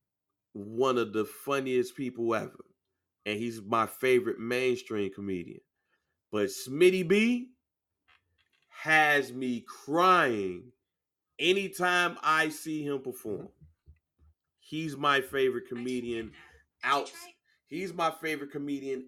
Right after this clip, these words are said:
Speaker 1: outside of what you would see on the
Speaker 2: Mm-hmm.
Speaker 1: mainstream. And it is, and him, him and Marvin Phipps are, are, are my two favorite
Speaker 2: Yeah.
Speaker 1: ones. Um, um, but that's what I would
Speaker 2: Yeah.
Speaker 1: say,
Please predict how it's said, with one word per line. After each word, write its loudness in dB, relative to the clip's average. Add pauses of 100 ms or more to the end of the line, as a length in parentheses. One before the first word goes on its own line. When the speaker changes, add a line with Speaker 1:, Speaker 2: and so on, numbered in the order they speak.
Speaker 1:
outside 4
of -4 (440)
what -4
you -8
would -6
see -8
on -2
the -4
Speaker 2:
Mm-hmm. -8
Speaker 1:
mainstream. -8 (280)
And -8
it -4
is, -10 (140)
and -6
him, 2
him 0
and 0
Marvin 0
Phipps -6 (560)
are, 2
are, 0
are -2
my -4
two -10
favorite -4
Speaker 2:
Yeah. -6
Speaker 1:
ones. -14 (540)
Um, -8
um, -8 (1080)
but -6
that's 8
what -2
I 6
would 2
Speaker 2:
Yeah. -4
Speaker 1:
say, -8